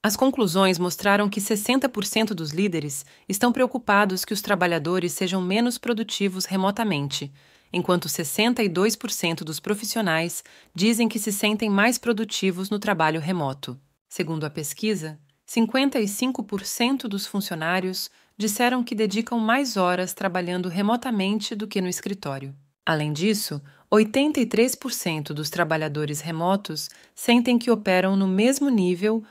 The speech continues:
ou em nível superior nesse regime. Esses resultados refletem as perspectivas divididas sobre o trabalho remoto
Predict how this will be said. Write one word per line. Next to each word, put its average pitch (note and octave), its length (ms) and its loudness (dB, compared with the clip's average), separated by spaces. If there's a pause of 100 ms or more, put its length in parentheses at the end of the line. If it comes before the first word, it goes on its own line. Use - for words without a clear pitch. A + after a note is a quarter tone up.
(140)
ou C4 200 6
em C4 100 4
nível G3+ 360 4
superior A3 600 0
nesse D#3+ 280 -6
regime. C#3+ 580 -6 (280)
Esses A#3+ 280 6
resultados D3+ 720 2
refletem F#3 600 2
as D3+ 120 -4
perspectivas F#3+ 880 0
divididas D#3+ 580 -2
sobre D#3 320 0
o D#3 80 -2
trabalho E3+ 480 2
remoto F#3 680 2